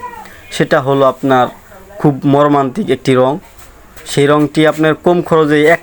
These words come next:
লিটার রঙে কতটুক হয়, আপনার এক লিটার রঙে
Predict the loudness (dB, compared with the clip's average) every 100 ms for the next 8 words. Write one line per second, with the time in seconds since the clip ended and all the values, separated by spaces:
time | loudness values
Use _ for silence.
0 | -4 -2 0 0 0 -2 0 -2 -2 -4
1 | 0 0 0 -4 -16 -20 -20 -20 -18 -16
2 | -10 -8 -2 0 0 0 0 -2 -2 -2
3 | 0 2 0